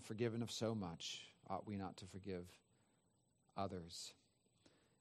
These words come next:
We come to the Lord's table every Sunday. And as we come, we're reminded that we are not to come with unforgiveness in our hearts. It makes a mockery of the table. It's a hypocritical to say, "Lord, forgive me of my sins,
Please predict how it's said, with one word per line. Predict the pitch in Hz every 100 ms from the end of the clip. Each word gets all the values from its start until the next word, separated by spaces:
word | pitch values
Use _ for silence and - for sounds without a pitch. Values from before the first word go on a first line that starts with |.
| _ _
We | 123
come | 117 131 123
to |
the | 117
Lord's | 117 117 107
table | - 123 123 101 98 113
every | 113 110 113 101 101 120 -
Sunday. | - 131 117 104 87 90 - _ _ _ _ _ _ _ - - _ _ -
And | 113
as | 123 117
we | 139
come, | - 156 139 104 95 90 - - -
we're | 110 110
reminded | 113 120 131 131 104 90 - -
that | 110 107 -
we | 139
are | 139
not | 135 131
to | 131
come | - 156 120 104
with | 101 -
unforgiveness | 117 - 110 127 113 101
in | 110
our | 110
hearts. | 104 147 135 107
It | 107
makes | 110 113 139
a | 127
mockery | 135 147 175 147 117
of | 101
the | 98
table. | 107 95 92
It's | 101 -
a | 131 - - -
hypocritical | - 143 160 - 208 185 - 104
to | 113
say, | 113 147 143
"Lord, | 170 185 165
forgive | - 143 175 147
me | 170 185
of | 147
my | 156 185
sins, | 202 - 113 113 117